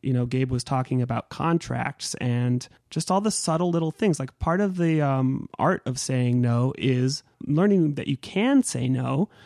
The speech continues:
and also learning when to say no. And, like, the example, I, I heard the surprise in your voice when he was talking about this time is of the essence, uh, magic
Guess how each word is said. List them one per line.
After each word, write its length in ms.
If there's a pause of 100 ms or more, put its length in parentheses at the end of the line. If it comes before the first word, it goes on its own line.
(260)
and 160
also 240
learning 340
when 180
to 120
say 240
no. 200
And, 120
like, 220
the 120
example, 640
I, 260 (200)
I 40
heard 340
the 220
surprise 520
in 80
your 160
voice 360
when 100
he 100
was 100
talking 380
about 320
this 320 (560)
time 340
is 140
of 180
the 160
essence, 680 (300)
uh, 640 (720)
magic 600